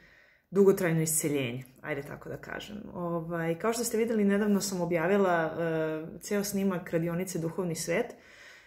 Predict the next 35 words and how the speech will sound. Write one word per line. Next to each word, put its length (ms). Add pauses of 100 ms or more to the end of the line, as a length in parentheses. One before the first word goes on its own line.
(160)
i 380 (420)
u 240
toj 180
radionici 480
s-, 380
smo, 580
ja 200
i 40
moja 140
sestra 260
jako 180
puno 220
pričala 320
o 40
tim 220
nekim, 580 (800)
e, 300
konceptima 520
i 100
perspektivama 680
koje 180
dolazi 400
sa, 500
sa 160
više 300
svesti, 480
iz 60
nekih, 540
ajde 260
da 60
kažem, 400 (560)
e, 200
viših 360
dimenzija. 560 (120)
I 360